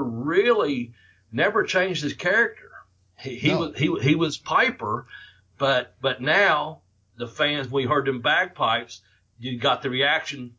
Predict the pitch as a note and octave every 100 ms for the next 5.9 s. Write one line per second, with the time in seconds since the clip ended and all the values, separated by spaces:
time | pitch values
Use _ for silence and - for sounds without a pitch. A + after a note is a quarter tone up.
0 | - B2+ C3+ C3 - A#2+ F3 F#3 D3 A2+
1 | B2+ C3 C3 A#2 D#3+ E3+ C3+ G#2+ G2+ G#2+
2 | - _ - - _ - B2+ B2 C#3+ C#3+
3 | - E3 D#3+ D#3 D#3+ B2 D3 D#3 D#3+ D3+
4 | C3 - _ _ - E3 D#3 - E3+ F#3
5 | F3+ F3 F3 D3+ B2 A2+ B2 A#2+ -